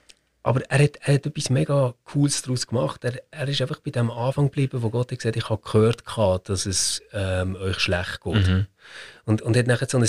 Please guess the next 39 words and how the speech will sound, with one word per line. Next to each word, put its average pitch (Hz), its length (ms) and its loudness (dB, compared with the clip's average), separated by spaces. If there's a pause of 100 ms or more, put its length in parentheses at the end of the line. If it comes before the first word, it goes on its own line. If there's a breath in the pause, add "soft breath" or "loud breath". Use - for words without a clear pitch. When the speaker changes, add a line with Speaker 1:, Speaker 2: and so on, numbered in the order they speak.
Speaker 1:
Bild 139 260 0
entwickelt, 139 880 -4
äh, 107 280 -2
von 104 180 -8
Gott 117 300 -2
als 120 140 -2
einem 104 100 4
grossen 104 480 4
Ohr. 98 360 2 (720)
Speaker 2:
Mhm. 98 320 4 (320)
Speaker 1:
Und - 80 0
dort - 140 2
habe 147 100 4
ich 131 80 2
so 117 80 0
wie 127 80 0
gedacht, 120 320 0
„Jawohl, 113 260 2 (420 soft breath)
wenn, 110 300 0
wenn 104 220 0
ich 165 300 2
meinen 156 200 4
Kindern 135 380 -4
die 117 100 -12
Geschichte - 440 -2 (180)
erzähle, 107 540 -2 (100)
dann 107 160 2
will 120 140 0
ich, 147 160 -2
dass - 260 -2
sie 113 320 0
schnallen, 110 520 0
dass - 180 -4
er 104 100 2
ein 101 80 -4 (100)
grosses 104 440 -2
Ohr 98 280 -2
ist.“ - 140 0
Speaker 2:
Ja, 101 220 6